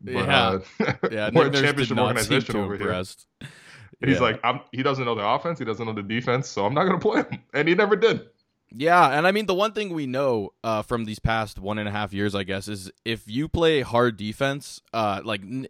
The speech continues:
Speaker 2: Nick will play you. Like, he obviously
Speaker 1: Mm-hmm.
Speaker 2: is very big on defense, and that's, that's really the one kind of positive we knew of Stanley Johnson, because he's never been that great of an offensive player. You know, he's never been that great of a shooter, but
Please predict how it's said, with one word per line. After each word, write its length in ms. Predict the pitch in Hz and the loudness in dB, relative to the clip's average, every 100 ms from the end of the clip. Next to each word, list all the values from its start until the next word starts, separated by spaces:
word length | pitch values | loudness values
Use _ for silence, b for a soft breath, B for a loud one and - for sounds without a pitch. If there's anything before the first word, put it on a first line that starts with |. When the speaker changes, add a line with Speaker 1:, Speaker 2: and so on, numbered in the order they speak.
| - | -10
Speaker 2:
Nick 260 | 120 135 - | -2 -2 -2
will 120 | 107 | -4
play 200 | 107 104 | -2 -4
you. 140 | 87 | -4
Like, 180 | 87 92 | -10 -12
he 120 | - | -6
obviously 540 | 107 104 104 - 101 95 | -4 -2 -4 -8 -8 -4
Speaker 1:
Mm-hmm. 260 | 170 233 135 _ | -4 -2 -4 _
Speaker 2:
is 180 | - 95 | -10 -6
very 260 | 92 110 104 | -2 0 0
big 160 | 107 | -2
on 140 | 101 95 | -6 -6
defense, 280 | 101 107 107 | -8 -6 -6
and 120 | 147 | -2
that's, 260 | 185 - - | -2 -2 -8
that's 240 | 147 202 - | -4 -2 -2
really 300 | 143 175 170 | -4 -4 -2
the 120 | 135 | -2
one 460 | 107 101 131 131 - _ _ | -2 -2 -2 -4 -10 _ _
kind 300 | - 117 127 | -8 -6 -4
of 80 | 123 | -6
positive 420 | 104 107 113 107 | -2 -2 -4 -8
we 140 | 101 | -6
knew 220 | 101 107 117 | -4 0 0
of 100 | 110 | -2
Stanley 300 | 104 95 92 | -8 -8 -10
Johnson, 360 | 92 92 - | -10 -12 -12
because 280 | 95 98 101 b b | -10 -10 -10 b b
he's 200 | 131 113 | -10 -4
never 300 | 135 170 135 | -2 -2 -2
been 240 | 123 120 | -2 -2
that 220 | 107 120 | -2 -4
great 160 | 113 113 | -4 -4
of 80 | 104 | -4
an 80 | |
offensive 480 | 101 104 107 101 92 | -6 -4 -6 -8 -12
player. 260 | - 107 95 | -4 -4 -4
You 100 | 92 | -6
know, 100 | 92 | -8
he's 120 | 98 | -8
never 140 | 107 | -8
been 100 | 101 | -8
that 140 | 104 101 | -10 -8
great 180 | 107 104 | -6 -6
of 60 | |
a 40 | 92 | -8
shooter, 460 | - 92 101 104 | -12 -10 -8 -8
but 220 | 95 98 | -8 -12